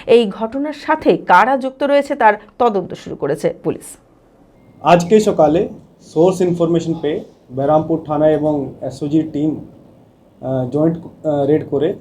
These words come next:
Speaker 2: বেরামপুর স্টেডিয়াম থেকে দুইজনকে অ্যারেস্ট করেছে, যার নাম হচ্ছে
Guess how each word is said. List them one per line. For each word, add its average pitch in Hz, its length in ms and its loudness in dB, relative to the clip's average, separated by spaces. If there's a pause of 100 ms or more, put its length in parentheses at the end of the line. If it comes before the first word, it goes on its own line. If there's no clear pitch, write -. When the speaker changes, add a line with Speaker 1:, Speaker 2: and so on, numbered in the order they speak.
(300)
Speaker 2:
বেরামপুর 170 440 4
স্টেডিয়াম 180 400 0
থেকে 175 260 0
দুইজনকে 170 460 2
অ্যারেস্ট 151 300 -2
করেছে, 123 400 -10 (880)
যার 170 240 8
নাম 185 220 4
হচ্ছে 190 480 4